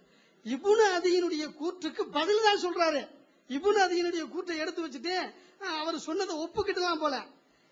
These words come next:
இவர் யாரு? அபு இஸ்ஹாக் சொன்னதை எடுத்து சொல்றாருங்க. அபு இஸ்ஹாக் வந்து என்ன செய்வாரு? ஒரு சார்பாக பேசக்கூடியவரு. அந்த கூற்றே சரியில்லைங்கும் பொழுது,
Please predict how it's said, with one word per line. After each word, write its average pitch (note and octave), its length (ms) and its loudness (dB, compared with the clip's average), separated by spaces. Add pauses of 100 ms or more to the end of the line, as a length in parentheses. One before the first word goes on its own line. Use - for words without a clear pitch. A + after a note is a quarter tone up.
இவர் B3 220 -6
யாரு? E4+ 640 -4 (520)
அபு A3+ 140 -8
இஸ்ஹாக் D#4 520 0
சொன்னதை D4 340 -6
எடுத்து C#4+ 200 -8
சொல்றாருங்க. A3+ 640 -6 (220)
அபு D4+ 280 -2
இஸ்ஹாக் C#4+ 460 -6
வந்து C#4+ 220 -6
என்ன D#4 120 -6
செய்வாரு? D4 580 -4 (280)
ஒரு D4 240 -2
சார்பாக D4+ 520 -4
பேசக்கூடியவரு. B3 640 -6 (220)
அந்த D4+ 500 -4
கூற்றே F4 340 -6
சரியில்லைங்கும் C#4 500 -6
பொழுது, C#4+ 440 -4